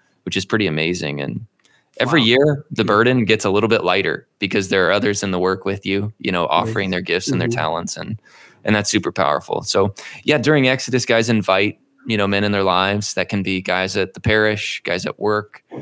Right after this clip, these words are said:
Speaker 1: guys in the neighborhood, uh, to make this journey, you know, to, to greater freedom in our Lord. And, you know,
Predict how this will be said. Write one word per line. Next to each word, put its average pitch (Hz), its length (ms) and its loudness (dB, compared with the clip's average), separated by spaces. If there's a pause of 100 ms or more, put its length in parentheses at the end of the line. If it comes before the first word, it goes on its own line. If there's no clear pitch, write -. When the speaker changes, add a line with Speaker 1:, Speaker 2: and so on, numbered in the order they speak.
(120)
Speaker 1:
guys 98 220 -2
in 101 80 -2
the 80 80 -2
neighborhood, 101 720 0 (380)
uh, 95 160 0
to 110 120 -2
make 104 220 0
this 101 220 -2
journey, 87 520 -6 (160)
you 92 220 -2
know, 87 260 -4
to, - 220 -4
to - 160 -4
greater 95 300 0
freedom 87 360 -4
in 85 80 -2
our 80 140 -4
Lord. 67 400 -4 (600)
And, 113 440 4 (100)
you - 140 0
know, 110 220 4